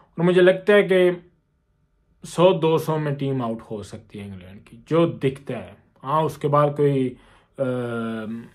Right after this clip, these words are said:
कोई करिश्मा हो जाए और ये टीम चार सौ, चार सौ पचास बना दे, तो फिर थोड़ा सा चांस बनेगा। फिर भी फ़ोर्टी, फ़ोर्टी सिक्सटी रहेगा, इंडिया के फेवर रहेगा। खैर,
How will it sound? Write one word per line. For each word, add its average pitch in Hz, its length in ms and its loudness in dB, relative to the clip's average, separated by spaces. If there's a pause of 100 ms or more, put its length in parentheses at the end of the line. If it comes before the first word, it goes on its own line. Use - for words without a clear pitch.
(520)
कोई 139 140 -2
करिश्मा 151 580 2
हो 139 300 0
जाए 151 340 0
और 135 220 0
ये 135 320 0
टीम 147 400 -4
चार 139 280 2
सौ, 143 160 -4
चार 131 220 -2
सौ 127 120 -12
पचास 143 500 -4
बना 131 320 -4
दे, 147 280 -4 (420)
तो 165 160 -6
फिर 175 180 0
थोड़ा 160 180 4
सा 135 180 -4
चांस 127 320 -2
बनेगा। 107 600 -10 (140)
फिर 202 140 4
भी 214 280 2 (840)
फ़ोर्टी, 175 680 2 (140)
फ़ोर्टी 165 280 4
सिक्सटी 165 400 -2
रहेगा, 139 380 0
इंडिया 131 320 -2
के 127 120 -6
फेवर 101 300 -12
रहेगा। 98 340 -18 (360)
खैर, 165 240 2